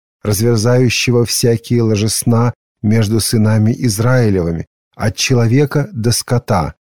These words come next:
потому что мои они“». И, наверно, для кого-то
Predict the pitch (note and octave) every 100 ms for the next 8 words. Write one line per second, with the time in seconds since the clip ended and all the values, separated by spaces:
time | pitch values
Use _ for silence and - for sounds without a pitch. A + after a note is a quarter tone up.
0 | _ _ _ _ - G#2+ A#2+ D3 B2+ D3
1 | C3 - - A2 B2 C#3+ C#3 G2+ - -
2 | F2 F#2 E2 - _ _ _ _ _ _
3 | _ _ _ - A#2+ A2+ A2+ G#2 D#2+ -
4 | F#2+ G2+ B2+ C#3 B2 G#2 G#2 - G#2 C3+
5 | C3+ B2 A2 G2